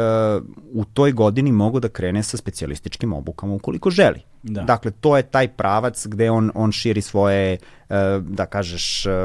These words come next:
Speaker 1: gde on sebe diferencira šta želi da bude u okviru G S S-a.
Speaker 2: Da.
Speaker 1: Puno ljudi želi da bude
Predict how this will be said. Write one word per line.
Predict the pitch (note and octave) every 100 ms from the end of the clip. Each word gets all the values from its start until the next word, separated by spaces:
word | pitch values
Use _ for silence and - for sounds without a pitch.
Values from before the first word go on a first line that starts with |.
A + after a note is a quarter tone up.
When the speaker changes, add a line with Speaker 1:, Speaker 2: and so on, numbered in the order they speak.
| F#2+
Speaker 1:
gde | - A#2+ F#3
on | G3+ D#3
sebe | - - F#3 D#3+
diferencira | C3 B2 C#3 C#3 D3+ - D3
šta | A2+ - C3+
želi | A2 C3+
da | A#2+
bude | A#2 B2
u | G#2+
okviru | G#2 - G2+ G2 G2 G2
G | A2 B2
S | F#2+
S-a. | A#2 D#3
Speaker 2:
Da. | F#3 - -
Speaker 1:
Puno | C3 F3 D3
ljudi | G#2+ F2 G2+ D#3 - -
želi | G2+ G2+ G#2+
da | G#2
bude | G2+ G#2+ G#2+